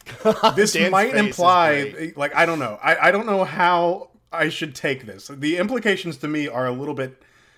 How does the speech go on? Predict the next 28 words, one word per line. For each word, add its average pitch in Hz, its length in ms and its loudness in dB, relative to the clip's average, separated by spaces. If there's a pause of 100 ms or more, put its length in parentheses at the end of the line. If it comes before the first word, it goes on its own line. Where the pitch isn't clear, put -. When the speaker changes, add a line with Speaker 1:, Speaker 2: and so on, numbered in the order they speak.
(260)
Speaker 2:
disturbing, 131 600 -4 (220)
but 147 340 -2 (600)
he, - 280 -2
he, 190 560 -6
he 190 320 -6
lures 208 440 -2
them 190 220 0
in 180 140 -2
by 143 140 0
saying, 131 280 -8
"I 151 160 2
got 156 180 0
this 139 280 -6
cool 156 340 -4
wine 127 300 -4
back 117 240 -6
here." 117 420 -6
And 117 100 -14
he 117 60 -12
goes 135 380 -6
and 127 100 -6
he 120 60 -8
gets 123 180 -8
Speaker 1:
Mm-hmm. 113 140 -10
Speaker 2:
the 113 60 -10
wine. 120 180 -8
He's 117 160 -14
like, 110 180 -12